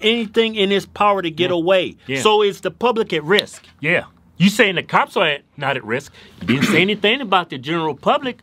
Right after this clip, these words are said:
Speaker 2: or anybody in that vicinity. He just shot a taser at a cop. And to my knowledge, a taser can shoot two to three times. <clears throat> You
Speaker 1: Yeah.
Speaker 2: keep saying that he was not a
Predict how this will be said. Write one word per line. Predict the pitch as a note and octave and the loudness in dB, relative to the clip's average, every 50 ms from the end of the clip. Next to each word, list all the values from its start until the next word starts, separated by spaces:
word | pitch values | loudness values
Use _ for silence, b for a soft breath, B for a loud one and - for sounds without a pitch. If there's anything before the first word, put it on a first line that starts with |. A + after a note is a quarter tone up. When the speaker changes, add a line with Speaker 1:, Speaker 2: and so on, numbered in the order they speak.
| b b b | b b b
Speaker 2:
or | b B2 B2 | b -6 -2
anybody | - E3 F3 E3+ D3 E3 E3+ E3+ D#3+ D#3 | 0 0 0 2 2 2 2 0 0 -2
in | D#3+ | -4
that | D#3+ D#3 | -4 -4
vicinity. | - C#3+ C3 - - G#3+ C4 C4 F#3+ F#3 F3 E3+ B B B B B | -6 -10 -8 -2 -2 0 0 0 -2 -2 -4 -8 B B B B B
He | B - F3 D3 | B 2 2 4
just | C#3+ G3 G#3+ G#3 | 4 2 2 2
shot | - - - G#3 G3 F#3+ | 0 0 2 2 2 2
a | F#3+ F#3 - - | 0 -4 -8 -6
taser | - - A3+ B3+ C#4+ C#4 A3 - - F#3 F3 - B B B B B F3 | -2 0 2 2 2 0 0 0 0 0 0 -2 B B B B B 0
at | F3+ F#3 | 2 0
a | G3+ | 0
cop. | G3+ - - C4+ D4 E4 D#4 C4 - - - _ - | -2 0 2 4 4 4 4 0 -4 -10 -14 _ -6
And | C3+ B2+ - | -6 -4 0
to | F3 | 2
my | E3+ G#3+ B3+ | 2 2 2
knowledge, | B3+ B3 C4+ D4 D4+ C#4+ A3+ G3+ - B B B B B | 2 2 2 2 2 0 -2 -4 -6 B B B B B
a | B2+ | -6
taser | B2+ - - A3+ A3+ C#4 B3+ - G3+ F3 F3+ | -6 -2 0 2 2 2 2 0 -2 -2 -2
can | - F3 D3 | -2 -4 -4
shoot | - - F3 D3 C3 - - | -2 -2 -2 -2 -4 -4 -4
two | - - C4 C#4+ D4 C4+ B B B B B - | 0 0 0 0 0 -6 B B B B B -4
to | - F#3+ - - - | -4 -4 -4 -6 -4
three | - - G#3 D4 D#4+ | 0 2 2 2 2
times. | D#4 - D#4+ D4 B3+ E3+ G#2 C#3 - - - - - B | 2 2 2 2 0 -2 -2 -4 -4 -4 -6 -8 -10 B
<clears throat> | B B B B B | B B B B B
You | B E3+ G3+ | B -2 0
Speaker 1:
Yeah. | G#3 | 2
Speaker 2:
keep | - C#4 C4+ - | 2 2 2 0
saying | - - - B3 B3+ C4 A#3+ A3 G3+ | -2 -2 0 0 2 0 -2 -2 -2
that | F3+ F3+ E3 C#3+ | -2 -2 -2 -2
he | - - A#3 | -4 -4 -2
was | A#3 F#3+ F3+ D3+ E3 | 0 0 0 -2 0
not | F3 G3 G3 F3+ D3 | 0 2 2 2 0
a | A#2+ | -4